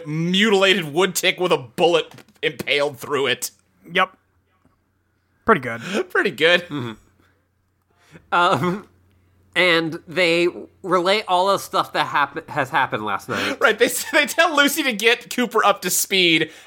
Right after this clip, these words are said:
Speaker 1: and it is pretty much exactly like when she accidentally just told them what happened on Invitation to Love.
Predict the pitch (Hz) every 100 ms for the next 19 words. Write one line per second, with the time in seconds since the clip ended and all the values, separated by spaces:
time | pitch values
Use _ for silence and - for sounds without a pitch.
0 | - 254 269 294 254 240 120 - - 466
1 | 427 349 302 277 208 247 240 240 233 226
2 | 214 208 220 208 220 208 196 - 208 196
3 | 190 185 - 196 175 180 180 160 170 175
4 | 165 160 156 151 156 151 131 127 107 110
5 | 117 -